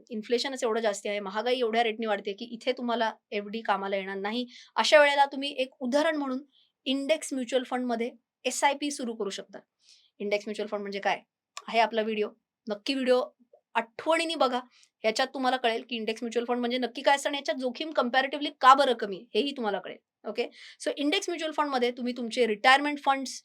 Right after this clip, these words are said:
किंवा तुमच्या रिटायरमेंटची सोय नक्की करू शकता. खूप महत्त्वाचा मुद्दा आहे, पण तुमच्या पोरापोरींच्या शिक्षणाच्या आधी तुमचं रिटायरमेंट प्लॅनिंग सुरू करा. का?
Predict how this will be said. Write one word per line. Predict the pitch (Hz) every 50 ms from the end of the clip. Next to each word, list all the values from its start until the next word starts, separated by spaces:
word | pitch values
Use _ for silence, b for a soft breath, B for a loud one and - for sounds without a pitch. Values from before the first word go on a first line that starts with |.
| _
किंवा | - 240 233 233
तुमच्या | 247 226 262 254
रिटायरमेंटची | 240 220 226 247 247 247 254 262 247 262 247
सोय | - 247 233
नक्की | 233 220 226 - - 247
करू | 247 240 226
शकता. | 220 220 220 - 214 202 214 b b b b b b b b b b b b _ _ _
खूप | - - 311 320 302 - _ -
महत्त्वाचा | 247 220 226 233 226 240 226 226 233
मुद्दा | 233 226 214 196 202 202
आहे, | 208 202 208
पण | 208 214 208
तुमच्या | 196 220 208 196 214 214
पोरापोरींच्या | 214 - 202 202 214 220 220 220 214 220 220 226 214
शिक्षणाच्या | - 220 - - 233 226 233 233 233 - - - - -
आधी | 247 247 247 247 254 359 339 - - _ _ _ _ _ _ _ _
तुमचं | 254 233 226 247
रिटायरमेंट | 247 247 233 247 240 240 247 262 262
प्लॅनिंग | 254 262 247 262 262
सुरू | 247 - 254 247
करा. | 240 233 202 - - - _ _ _ _ _ _ _ _ _ _ _ _ _ _ _ _ _ _ _ _ _ -
का? | - 196